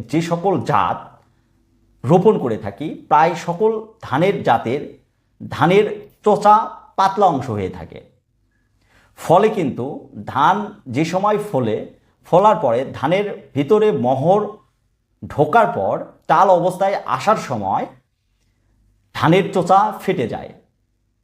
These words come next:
ফলে সেখান থেকে কুয়াশা পড়ে আমাদের ছত্রাকজনিত রোগের সৃষ্টি হয়। এই রোগকে আমরা কৃষকের ভাষায় বলি লক্ষ্মীর গু।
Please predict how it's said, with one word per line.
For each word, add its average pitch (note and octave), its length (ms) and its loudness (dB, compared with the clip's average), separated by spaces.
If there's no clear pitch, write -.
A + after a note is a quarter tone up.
ফলে G3 300 4
সেখান F3+ 380 -2
থেকে G#3+ 280 -4
কুয়াশা G3 440 4
পড়ে C3 280 -4
আমাদের F#3 340 0
ছত্রাকজনিত G3 1000 -2
রোগের D3+ 400 0
সৃষ্টি E3+ 340 -2
হয়। E2+ 220 -8
এই G#3+ 200 6
রোগকে F#3 500 2
আমরা E3+ 260 0
কৃষকের G#3 480 2
ভাষায় E3 360 -2
বলি F3+ 240 0
লক্ষ্মীর E3+ 480 2
গু। G2+ 140 -4